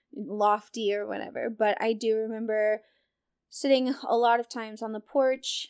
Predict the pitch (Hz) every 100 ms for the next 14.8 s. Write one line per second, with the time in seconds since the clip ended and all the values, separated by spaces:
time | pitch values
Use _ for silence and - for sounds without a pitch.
0 | - 220 214 208 214 220 220 214 208 220
1 | 220 214 214 214 - 214 214 214 208 226
2 | 208 214 220 208 202 214 220 196 202 -
3 | 226 240 214 226 - 233 214 214 214 220
4 | 208 226 226 - 247 240 226 220 226 226
5 | - 226 240 247 - 277 277 285 _ 320
6 | 320 392 381 330 311 285 - 240 233 240
7 | - 233 - - 240 233 233 226 220 240
8 | 214 214 214 220 214 - 226 220 - 220
9 | 214 220 220 - 220 208 208 - 208 247
10 | 247 285 294 285 233 240 233 254 - 233
11 | 233 240 247 240 - 226 247 - - -
12 | - - - - - 233 226 208 226 -
13 | 233 - 226 226 214 220 220 - 233 214
14 | 220 226 - 240 233 240 247 254